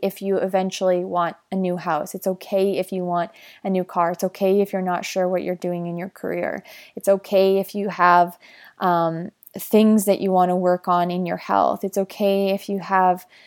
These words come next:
um, if you're single and you wanna be in a relationship. I can't remember if I said that.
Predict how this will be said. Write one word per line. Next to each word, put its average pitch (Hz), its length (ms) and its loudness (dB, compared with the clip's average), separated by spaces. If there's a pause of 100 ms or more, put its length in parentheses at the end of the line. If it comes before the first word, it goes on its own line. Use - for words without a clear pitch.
(260)
um, 175 680 -2 (360)
if 208 220 -10
you're 185 360 2
single 196 420 0
and 180 100 -2
you 180 80 -4
wanna 180 180 0
be 180 140 -4
in 175 80 -6
a - 20 -6
relationship. - 480 -4
I 196 60 -8
can't - 180 -8
remember - 220 -8
if - 20 -4
I 190 40 -8
said - 180 -8
that. - 200 -6